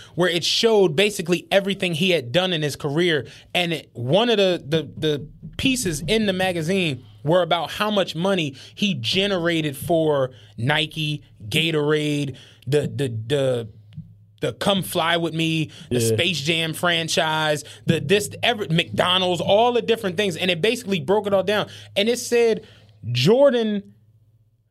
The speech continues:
Speaker 1: being who Jordan was with the
Speaker 2: Yeah.
Speaker 1: sneakers and everything around it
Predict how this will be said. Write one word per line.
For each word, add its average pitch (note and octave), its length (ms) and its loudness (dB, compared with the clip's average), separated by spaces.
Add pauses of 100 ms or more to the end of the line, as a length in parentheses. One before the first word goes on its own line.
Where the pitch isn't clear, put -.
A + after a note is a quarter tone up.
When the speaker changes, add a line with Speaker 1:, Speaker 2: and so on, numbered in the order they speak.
(1120)
Speaker 1:
being G#3+ 340 2
who G#3 300 4
Jordan G3 440 2
was F3+ 300 4
with D3+ 100 0
the B2+ 80 2
Speaker 2:
Yeah. A2+ 100 4
Speaker 1:
sneakers G3+ 440 2
and E3 100 2
everything F#3 340 2
around E3+ 360 2
it - 100 -2